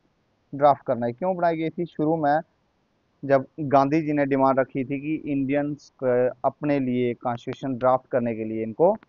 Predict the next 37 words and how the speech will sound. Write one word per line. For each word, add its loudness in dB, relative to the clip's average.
Indians 0
को 0
अलाउ 4
किया -2
जाए, 0
Indians -4
का 2
हक 6
है -2
कि -8
वो 0
अपने -4
लिए -6
constitution -12
draft -4
करें। -12
Then 2
एम 2
एन 2
राय 8
ने -2
idea 4
दिया 2
कि -8
ये -2
कॉन्स्टिट्यूएंट -2
Assembly 0
होनी 0
चाहिए -4
जो -2
कॉन्स्टिट्यूएंट, -2
Constitution -2
अपने 2
लिए 4
तैयार 6
करें। 0
Then 4